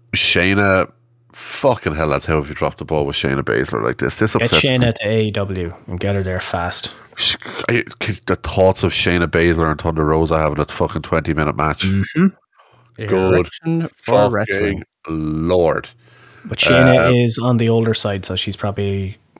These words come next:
Speaker 2: getting that massive contract and just riding off into the sunset.
Speaker 1: Uh,
Speaker 2: She'll get, she'll make as much money as she can now, so she's
Speaker 1: Oh.
Speaker 2: probably least likely to go there.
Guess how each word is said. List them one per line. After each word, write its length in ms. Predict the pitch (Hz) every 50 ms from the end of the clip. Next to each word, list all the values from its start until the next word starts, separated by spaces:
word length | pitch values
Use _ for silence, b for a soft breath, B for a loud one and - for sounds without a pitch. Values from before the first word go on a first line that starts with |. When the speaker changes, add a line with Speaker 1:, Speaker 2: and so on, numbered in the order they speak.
| _ _ _ _ - - - -
Speaker 2:
getting 240 | 110 92 - 104
that 160 | 104 104 95 98
massive 340 | 101 98 95 - 110 -
contract 500 | - 104 95 101 - - 104 95 - -
and 100 | 107 101 98
just 100 | 98 107
riding 240 | 98 98 98 101 101
off 180 | 98 95 - 107
into 160 | 95 - 98
the 40 | 98
sunset. 480 | - 98 95 90 - 92 90 - - - - _ _ _ _ _ _ _ _ _ _
Speaker 1:
Uh, 280 | 196 196 185 190 190 185
Speaker 2:
She'll 100 | 107 98
get, 240 | - 110 101 101 -
she'll 140 | - 113
make 180 | 113 110 - -
as 80 | 104 113
much 200 | 110 104 - -
money 180 | 107 107 101 98
as 80 | 95
she 80 | - -
can 300 | - - 107 98 98 95
now, 320 | 95 98 104 123 127 123 - _
so 180 | - - 98
she's 240 | 131 127 123 120 120
Speaker 1:
Oh. 60 | 120
Speaker 2:
probably 260 | 113 113 110 107 104 104
least 320 | 107 113 113 - - -
likely 320 | 101 101 98 - 101 101
to 80 | - 101
go 160 | - 95 95
there. 260 | 90 85 85 - -